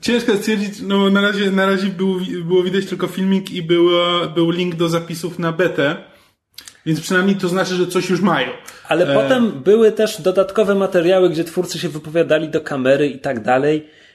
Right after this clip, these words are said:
Speaker 2: I ja czegoś nie rozumiem. Może ja nieuważnie je obejrzałem, ale trochę tak jak po Skull and Bones. Ja nie do końca rozumiałem, bo tam na pewno jest aspekt multiplayerowy. Tylko ja nie
Speaker 1: Nie,
Speaker 2: wiem,
Speaker 1: nie
Speaker 2: czy
Speaker 1: wiem, jak
Speaker 2: on
Speaker 1: to ma
Speaker 2: jest
Speaker 1: działać.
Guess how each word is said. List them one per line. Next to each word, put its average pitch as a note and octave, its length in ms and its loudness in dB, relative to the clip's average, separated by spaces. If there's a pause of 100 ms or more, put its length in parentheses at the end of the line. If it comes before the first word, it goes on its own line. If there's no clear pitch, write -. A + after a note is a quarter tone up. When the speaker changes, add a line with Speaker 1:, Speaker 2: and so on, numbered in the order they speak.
(220)
Speaker 2:
I D#3+ 140 -6
ja G#3 400 4
czegoś F#3+ 420 0
nie F3 120 -2
rozumiem. C3+ 480 2
Może C#3+ 260 0
ja E3+ 80 4
nieuważnie D#3+ 560 0
je D#3 140 2
obejrzałem, C3+ 800 0
ale C#3+ 180 -2
trochę A3 300 0
tak G#3+ 160 0
jak G#3+ 160 0
po G3 100 0
Skull G3+ 280 2
and E3 140 2
Bones. C#3+ 280 2
Ja C#3 80 -6
nie D#3+ 200 -2
do D#3+ 180 -6
końca A3+ 380 -2
rozumiałem, G3+ 680 0 (360)
bo B2 120 2
tam G#3+ 240 2
na F3 100 2
pewno G3 340 2
jest F3+ 180 2
aspekt E3+ 280 -2
multiplayerowy. C3 840 0 (680)
Tylko D3+ 260 0
ja D3+ 140 4
nie D#3 80 0
Speaker 1:
Nie, G3 120 6
Speaker 2:
wiem, F#3 200 2
Speaker 1:
nie D#3+ 60 2
Speaker 2:
czy D#3 60 0
Speaker 1:
wiem, D3+ 100 0
jak D#3 100 2
Speaker 2:
on E3 60 0
Speaker 1:
to D#3 60 0
ma D3+ 80 4
Speaker 2:
jest D3 200 4
Speaker 1:
działać. B2+ 160 -8